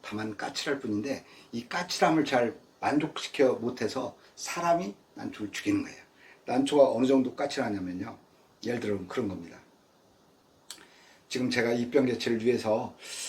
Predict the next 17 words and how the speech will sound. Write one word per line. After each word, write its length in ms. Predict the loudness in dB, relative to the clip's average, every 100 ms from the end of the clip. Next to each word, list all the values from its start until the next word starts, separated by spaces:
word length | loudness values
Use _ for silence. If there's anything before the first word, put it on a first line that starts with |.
| -10 -12 -14 -4
한 160 | -2
만 160 | 0 2
원에 160 | 0
한 120 | 2 0
개체씩 440 | 0 -2 -6 -8 -18 _ _
팔고 240 | -8 0 0
있는데, 580 | 2 0 -2 -4 -6 -12 _ _ _
지금도 260 | -4 0 0
한 140 | 0
삼십 400 | -2 -2 -2 0
개 220 | 0 0 -2
주문 260 | -2 0
받아놓은 340 | 0 0 -2 -2
지가 160 | -4
이 280 | -6 -4 -4
주가 240 | -2 -6
지났어요. 420 | -4 -8 -8 -10